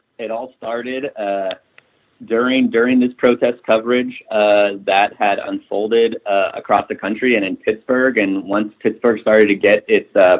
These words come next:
protests related to the death of George Floyd, um, one of the, uh,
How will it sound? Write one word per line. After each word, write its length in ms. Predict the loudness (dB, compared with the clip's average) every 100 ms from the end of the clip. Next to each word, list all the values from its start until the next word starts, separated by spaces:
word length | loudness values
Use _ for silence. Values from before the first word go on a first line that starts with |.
| 2
protests 460 | -2 0 -2 -2
related 420 | -2 0 2 0 0
to 100 | 0
the 60 | 2
death 260 | 2 2
of 120 | 0
George 280 | 0 0 0 -4
Floyd, 440 | -2 0 4 2 0 _ _ _ _ -2
um, 500 | 2 2 2 -2 -4 _ _
one 260 | -4 2 4
of 280 | 4 2 0
the, 300 | 0 4 6
uh, 400 | 6 6 4 0